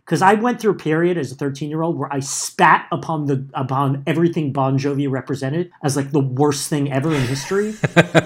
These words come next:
Speaker 1: And I wouldn't say I'm a Bon Jovi fan now. I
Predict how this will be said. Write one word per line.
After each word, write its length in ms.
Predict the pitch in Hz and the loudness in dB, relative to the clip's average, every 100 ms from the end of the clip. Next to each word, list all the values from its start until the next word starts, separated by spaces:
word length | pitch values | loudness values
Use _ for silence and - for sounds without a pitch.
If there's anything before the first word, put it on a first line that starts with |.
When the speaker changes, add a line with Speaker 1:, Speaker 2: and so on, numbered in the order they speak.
| 143 - 131 - 123 - - 113 - | 2 -2 -6 -4 -6 -6 -6 -8 -2
Speaker 1:
And 120 | 196 | 2
I 40 | 202 | 4
wouldn't 300 | 202 269 294 | 6 6 4
say 180 | - 247 | 4 4
I'm 120 | 196 | 2
a 80 | 131 - | -2 6
Bon 320 | 170 180 175 | 6 8 4
Jovi 480 | 147 165 160 156 139 | 2 0 2 -2 -4
fan 640 | - - 139 147 170 190 | -10 -2 2 2 2 0
now. 480 | 196 196 214 262 262 - | -2 -2 -4 -6 -10 0
I 320 | 165 151 | 2 2